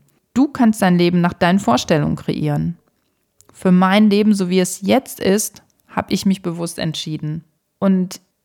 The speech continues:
zwar bin ich in erster Linie glücklich mit mir und das war richtig harte Arbeit, beziehungsweise ist es teilweise immer noch. Weil ich komm auch immer wieder noch in Situationen, die mich triggern, in denen ich schauen darf,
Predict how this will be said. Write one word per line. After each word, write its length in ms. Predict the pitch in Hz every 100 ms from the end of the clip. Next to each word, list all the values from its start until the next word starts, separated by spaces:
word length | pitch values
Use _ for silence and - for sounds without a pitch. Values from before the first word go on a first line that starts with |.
| -
zwar 560 | - 175 170 185 196 -
bin 160 | 190
ich 200 | - 190
in 60 | 190
erster 300 | - 185 185
Linie 240 | 175 170
glücklich 400 | 170 170 - 170
mit 180 | 165 -
mir 380 | 175 175 185 277 -
und 140 | 196 -
das 300 | 220 - -
war 140 | 185
richtig 420 | 185 - 180 - -
harte 360 | 175 - -
Arbeit, 400 | 160 175 208 214
beziehungsweise 540 | 196 - 185 180 180 -
ist 180 | -
es 140 | - -
teilweise 540 | - 185 185 170 170
immer 320 | - 185 160
noch. 340 | 147 151 156 _ _ - - _ _ _ _
Weil 480 | 180 170 175 67 - - - -
ich 380 | - - - -
komm 240 | 202 -
auch 260 | - 220 -
immer 340 | - 240 285 233
wieder 280 | 220 220 208
noch 160 | 202
in 160 | - 180
Situationen, 840 | 185 - 180 - - 175 180 202 214 - _ _ 190
die 60 |
mich 220 | 180 170
triggern, 640 | - 240 202 196 190 196 196 _ - _ _ _ _
in 200 | 190 170
denen 200 | 180 180
ich 300 | 185 - 175
schauen 580 | 190 175 185 180 - - -
darf, 640 | - 175 165 165 185 -